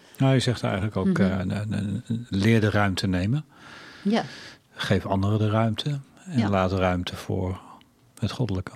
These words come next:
Speaker 2: Ja. En, en het is eigenlijk een heel, eh,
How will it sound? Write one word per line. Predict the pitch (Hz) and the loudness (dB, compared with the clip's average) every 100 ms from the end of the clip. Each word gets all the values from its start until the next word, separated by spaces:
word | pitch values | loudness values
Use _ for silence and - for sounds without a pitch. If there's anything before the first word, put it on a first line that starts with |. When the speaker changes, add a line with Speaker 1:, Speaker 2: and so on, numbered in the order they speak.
| - _ _ - | -20 _ _ -2
Speaker 2:
Ja. | 233 - - _ _ _ _ _ _ _ _ _ _ _ _ _ _ _ _ _ _ _ _ _ _ | -2 -2 -12 _ _ _ _ _ _ _ _ _ _ _ _ _ _ _ _ _ _ _ _ _ _
En, | 208 185 - | -2 -2 0
en | 190 190 | -2 -2
het | - 214 | 0 0
is | 269 | 2
eigenlijk | - 311 269 240 | 2 2 2 4
een | 233 | 6
heel, | 220 269 254 | 6 6 4
eh, | 233 226 226 | 4 4 4